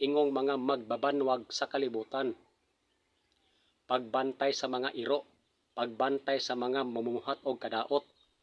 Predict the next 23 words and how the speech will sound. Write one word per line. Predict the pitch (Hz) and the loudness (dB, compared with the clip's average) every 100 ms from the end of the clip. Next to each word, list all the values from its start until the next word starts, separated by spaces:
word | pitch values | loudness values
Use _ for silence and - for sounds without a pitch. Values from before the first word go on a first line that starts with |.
| _ _ - | _ _ -4
pagbantay | 123 113 131 139 139 139 | -4 0 0 0 2 0
kanilang | 135 131 139 131 123 | 2 2 4 4 2
nagahiwa | 117 117 113 135 147 - | 0 -2 0 2 2 0
sa | 139 | -6
unod. | 117 139 117 - _ _ _ _ _ _ _ _ _ _ - - - _ - - | 2 2 2 -4 _ _ _ _ _ _ _ _ _ _ -20 -20 -20 _ -20 -2
Unya | 151 160 147 143 | 4 6 4 2
itugyan | 131 - 139 123 143 143 | -2 -2 -2 2 2 2
kamo | 139 139 127 | 0 -2 -2
sa | 127 | -2
mga | 123 127 - | -2 -2 -2
tawo | 127 120 | 2 2
ngadto | 120 135 117 135 | 2 -2 -4 -6
sa | - 127 | -4 -4
kasakitan, | 123 120 - 113 - 127 117 - _ _ _ | -4 -6 -4 -6 0 2 0 -6 _ _ _
og | 139 131 - | 0 0 0
pagapatyon | 117 113 - 123 - 143 139 131 | -4 -2 -2 -4 2 2 2 -2
kamo, | 117 127 - _ _ _ _ - | -2 -2 -4 _ _ _ _ 0
og | 147 117 | 0 2
kamo | 135 135 143 | 0 2 2
pagadumtan | 120 117 117 139 135 127 127 | 2 0 2 0 2 0 0
sa | 123 117 | 0 -4
tanang | 113 131 139 | 0 2 2
kanasuran | 127 123 - 135 123 113 | 0 -2 0 0 0 0